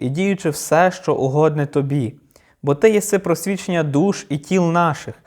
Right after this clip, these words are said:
Христе Боже, і Тобі славу воссилаємо з безначальним Твоїм Отцем, і Пресвятим, і Благим, і Животворящим Твоїм Духом, нині і повсякчас, і на віки вічні. Амінь.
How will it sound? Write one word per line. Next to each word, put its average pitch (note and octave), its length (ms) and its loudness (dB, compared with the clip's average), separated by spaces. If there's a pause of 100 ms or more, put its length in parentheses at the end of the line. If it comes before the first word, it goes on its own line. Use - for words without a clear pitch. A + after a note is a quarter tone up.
(220)
Христе F3 480 2
Боже, D3+ 460 2 (300)
і C#3+ 120 -6
Тобі E3+ 200 0
славу F#3 580 2
воссилаємо E3+ 760 0
з C#3+ 80 -6
безначальним D3+ 840 0
Твоїм D#3 320 -4
Отцем, E3+ 560 0 (320)
і G3+ 100 0
Пресвятим, F#3 880 2
і C#3+ 80 -4
Благим, C#3+ 640 0
і F3 100 -2
Животворящим E3 800 0
Твоїм C3+ 340 -2
Духом, D#3+ 440 0 (320)
нині G3 360 0
і E3+ 40 2
повсякчас, F3 1040 0
і E3+ 120 -4
на C3 140 0
віки A#2+ 360 -2
вічні. D3+ 580 -4 (360)
Амінь. C#3+ 480 -4